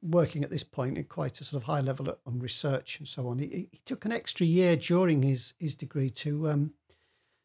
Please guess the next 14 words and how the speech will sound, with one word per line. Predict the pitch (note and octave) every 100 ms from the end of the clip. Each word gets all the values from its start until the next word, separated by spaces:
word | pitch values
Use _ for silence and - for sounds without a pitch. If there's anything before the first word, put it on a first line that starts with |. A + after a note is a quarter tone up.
| _ _ _ -
uh, | D3 D3 -
get | F3 -
experience, | F3+ - - - E3 D#3 C3+ C#3 - - - D#3
uh, | C#3+ C#3+ -
working | D#3+ D#3 - C#3
with | A#2+
some | - C3+ B2+ C3 _ _ _ -
P | D#3
H | C#3+ - -
D, | D3+
that's | C3 -
some, | - C#3 C3 - -
some | - C3
postgraduate, | D3+ C#3+ - D3 C#3 C#3+ -